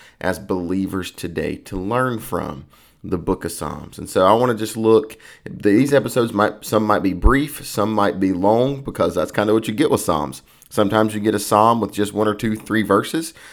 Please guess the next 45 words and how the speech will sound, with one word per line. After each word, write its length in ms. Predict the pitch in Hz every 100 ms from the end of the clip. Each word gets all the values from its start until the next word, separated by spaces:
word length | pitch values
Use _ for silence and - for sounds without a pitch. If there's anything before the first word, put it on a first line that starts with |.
| -
Sometimes 440 | - 92 107 107
you 60 | 110
get 120 | 113
a 60 | 110
psalm 400 | 113 107 120 117
like 180 | 107
Psalm 340 | - 107 110 120
one 140 | 123
nineteen 560 | 127 123 - 147 156 107
that's 380 | 92 - - -
really, 480 | 95 98 113 127 117
really 300 | 110 117 120
long. 480 | 113 143 131 85
And 120 | 85 -
so 360 | 101 92 90 - - _
some 280 | - 120
of 120 | 117 104
these 180 | 104
episodes, 480 | 104 104 98 98 98
they'll 140 | 95 90
probably 400 | 98 95 92 92
have 160 | 87
some 200 | 90 85
length 300 | 95 110 - -
to 200 | 107 113
'em. 160 | 120 - - -
Some 240 | 104 101
of 60 | 98
these 180 | 98
episodes 480 | 101 90 87 95 87
will 60 | 82
probably 480 | 95 92 90 87 87
sh-, 200 | - -
probably 340 | 92 92 87
be 160 | 85 80
shorter 720 | - - 117 110 92 87 87 - _ -
than 100 | 87
some 220 | 101 85
of 100 | 82
the 140 | 90
other 180 | 87 -
episodes 520 | 80 85 - 85 78
that 100 | 80
I've 180 | 82 -
posted 520 | - 85 - 80 80